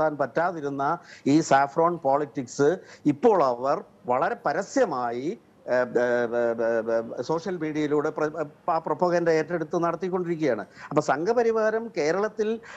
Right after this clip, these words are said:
ഏഹ്, മാധ്യമങ്ങളെ, മാധ്യമ സ്ഥാപനങ്ങളെ ആക്രമിക്കുക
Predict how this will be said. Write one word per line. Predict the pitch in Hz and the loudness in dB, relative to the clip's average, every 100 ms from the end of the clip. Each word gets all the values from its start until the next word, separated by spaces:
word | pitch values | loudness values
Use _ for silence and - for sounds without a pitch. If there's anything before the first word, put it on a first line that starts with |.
| - | 2
ഏഹ്, | 147 135 131 | 2 4 0
മാധ്യമങ്ങളെ, | 139 180 262 220 202 202 208 226 220 208 180 160 | 0 0 0 0 -4 -6 -4 -4 -4 -6 -4 -2
മാധ്യമ | 156 165 202 208 | -2 0 -2 0
സ്ഥാപനങ്ങളെ | 156 143 185 226 220 214 190 | 2 2 2 0 0 2 0
ആക്രമിക്കുക | 190 196 202 180 202 | -2 -8 -10 -4 2